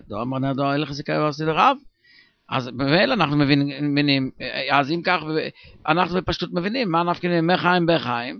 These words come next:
וכל פעם הלכה כרב, שדינו כמתנת שכיב מרע, לא כמתנת ברי, כשכתוב שתי הלשונות. אומרת הגמרא, מה זה, זה מחיים, מועד רב, כמו שרב אומר, שזה כמתנת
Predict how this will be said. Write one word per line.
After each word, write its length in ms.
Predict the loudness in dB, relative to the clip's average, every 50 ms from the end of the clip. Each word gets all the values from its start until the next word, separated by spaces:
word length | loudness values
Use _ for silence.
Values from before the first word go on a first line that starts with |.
| -16 _ _ -20 -12 _ -8
וכל 240 | 0 4 4 6 6
פעם 140 | 6 4 4
הלכה 300 | 4 4 4 2 0 0
כרב, 420 | -2 -2 0 4 4 4 4 4 2
שדינו 480 | 0 0 -2 -2 -2 -4 -2 0 0 0 0
כמתנת 360 | 0 0 0 0 0 0 0 0
שכיב 200 | 0 0 -2 0
מרע, 180 | 0 0 2
לא 120 | 2 2 0
כמתנת 440 | 0 -2 -4 -2 0 0 0 2
ברי, 240 | 2 4 4 4 2 0
כשכתוב 460 | -2 -2 -2 -4 -4 -6 -6 -8 -6
שתי 140 | -2 0 2
הלשונות. 560 | 2 2 2 0 0 -2 -2 -4 -6 -8 -12 -20 _ _ -20 -20 -16 -16 -12 -4 -2
אומרת 280 | 2 4 6 6 6
הגמרא, 300 | 4 4 4 6 6 6
מה 200 | 6 6 6 6
זה, 80 | 4 2
זה 180 | 0 -2 -2 0
מחיים, 840 | 0 2 6 8 10 10 8 8 4 0 0 0 0 -2 -4 -6 -8 -8
מועד 280 | -4 -2 -2 -2 -2 -4
רב, 320 | -2 0 4 4 4 4 2
כמו 220 | 0 0 0 2 2
שרב 340 | 0 0 0 0 0 2
אומר, 340 | 0 0 0 0 0 0 -2 -4 -8 _ -20 -12 _
שזה 300 | 0 2 4 4 4 2
כמתנת 440 | 0 0 0 0 2 4 2 2